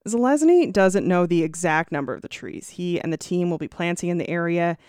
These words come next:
but says it will likely be in the two thousand to five thousand range. The research focuses on the phytotechnology and which trees are best for removing heavy metal waste from the environment at this specific site. But Zalesny says the ultimate goal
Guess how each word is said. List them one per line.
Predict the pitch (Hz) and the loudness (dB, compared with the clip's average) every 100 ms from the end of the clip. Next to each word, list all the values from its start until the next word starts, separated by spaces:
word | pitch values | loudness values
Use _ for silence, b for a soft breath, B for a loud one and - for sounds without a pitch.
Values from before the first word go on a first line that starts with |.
| b b b | b b b
but | 175 | -6
says | - 208 214 | 2 4 4
it | |
will | 202 214 | 2 2
likely | 208 220 262 254 | 2 2 0 -2
be | 190 190 190 | -2 -4 -4
in | - 180 180 | -2 -2 0
the | 175 - - | -2 -4 -8
two | - 226 | -6 -4
thousand | 208 180 170 170 180 175 | 0 2 0 0 -2 -2
to | 156 | -4
five | - 165 170 | -4 -2 -2
thousand | 160 127 135 78 | -4 -6 -6 -10
range. | 92 85 - - - - b b b | -10 -10 -12 -18 -20 -20 b b b
The | 220 | -4
research | 214 294 - 349 | 0 0 0 -4
focuses | - 196 202 - 196 180 | 2 2 2 0 0 0
on | 160 147 | -2 -4
the | |
phytotechnology | - 185 190 185 180 175 170 175 170 175 180 175 b b b - | -2 2 4 2 0 0 0 2 0 -2 -2 -4 b b b -2
and | 208 214 | 0 0
which | 262 - | -4 -8
trees | - 214 208 - | -4 0 2 2
are | 180 | -2
best | 175 170 - | 2 0 -2
for | 180 | -4
removing | 175 175 175 175 170 | -2 0 0 0 -4
heavy | 170 170 165 | -4 -4 -2
metal | 185 190 190 180 | 0 4 4 4
waste | 185 190 - | 2 2 -4
from | - 180 | -6 -2
the | 180 | 0
environment | 180 175 170 170 170 - | 0 0 0 0 -4 -4
at | 170 - | -8 -2
this | 185 - - | -2 -2 -14
specific | - - 165 233 - 165 - | -18 -10 -2 -2 -2 -6 -6
site. | 113 - - - b b b b b - | -10 -10 -16 -20 b b b b b -6
But | 202 - | -4 -2
Zalesny | 240 247 285 294 311 | 0 4 4 4 4
says | 262 214 202 | 4 2 2
the | 180 - | 0 2
ultimate | 185 190 185 151 | 2 2 0 -4
goal | - 87 | -4 -8